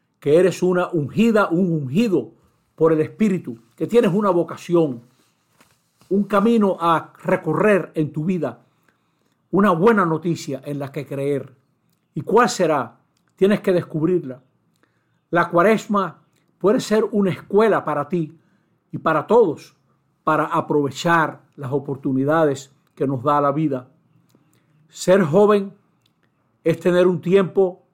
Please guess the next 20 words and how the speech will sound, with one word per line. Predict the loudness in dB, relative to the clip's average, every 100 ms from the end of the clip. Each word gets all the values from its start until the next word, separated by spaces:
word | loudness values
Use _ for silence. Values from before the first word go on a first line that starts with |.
| _
que | -4
pasa | 0 0 0 -4 -10 -14 _ _ _
y | 2
hay | 2 2
que |
aprovecharlo. | -2 -2 -6 -6 -8 -8 -14 _ _ _ _ _ _ _ _ 0
Mira, | 4 4 2 -6 _ _ _ _ _ _ _ _ _
en | -2
la | 0
Segunda | 0 2 2 4
Guerra | 4 4 2
Mundial | 0 0 2 2 -2 -10 _ _ _ _ _ _
se | -4 -2 0
creó | 2 4 4 2
a | -2 0
prisa | 0 0 -2 -4 -6 _ _ -2
un | 0 2
grupo | 2 2 2
de | 0 0
paracaidistas. | 0 -2 0 0 0 -2 -2 -8